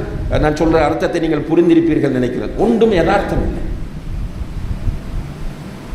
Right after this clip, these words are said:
இப்ப இவர்கிட்ட கேட்கிறோம், "எத்தனை வயசுன்னா?" அவர் சொல்றாரு, "எனக்கு ஒரு ஐம்பது வயசுன்றார்." இன்னும் ஒரு வருடத்துல போய், "எத்தனை வயசுன்னா?"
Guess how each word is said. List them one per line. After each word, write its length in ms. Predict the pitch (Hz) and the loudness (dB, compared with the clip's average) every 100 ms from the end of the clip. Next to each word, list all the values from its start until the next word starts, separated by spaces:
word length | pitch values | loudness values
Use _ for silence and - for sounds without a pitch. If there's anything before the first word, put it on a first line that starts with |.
| - - - - - - - - - - | -6 -6 -6 -8 -8 -6 -4 -4 -2 2
இப்ப 120 | 160 | 6
இவர்கிட்ட 420 | 170 170 165 160 | 6 6 4 2
கேட்கிறோம், 360 | 156 147 151 151 | 2 0 0 0
"எத்தனை 240 | 147 143 | 0 2
வயசுன்னா?" 340 | 139 131 127 139 | 2 2 0 2
அவர் 240 | 151 139 | 2 2
சொல்றாரு, 240 | 127 131 | 2 4
"எனக்கு 160 | 131 127 | 4 4
ஒரு 100 | 123 | 4
ஐம்பது 240 | 117 120 | 4 6
வயசுன்றார்." 720 | 113 107 - 107 98 92 - - - - - - - - - - - - - - - - - - - - - | 6 4 2 -2 -4 -6 -12 -14 -14 -14 -14 -16 -16 -12 -10 -10 -12 -12 -10 -8 -8 -8 -6 -2 -2 -2 -4
இன்னும் 320 | 143 190 208 196 | 2 4 4 4
ஒரு 400 | 185 180 175 170 | 4 6 6 4
வருடத்துல 560 | 165 180 180 175 165 160 | 4 2 2 0 0 0
போய், 80 | |
"எத்தனை 340 | 156 156 156 147 | -2 -2 0 0
வயசுன்னா?" 340 | 139 127 170 | 0 -2 0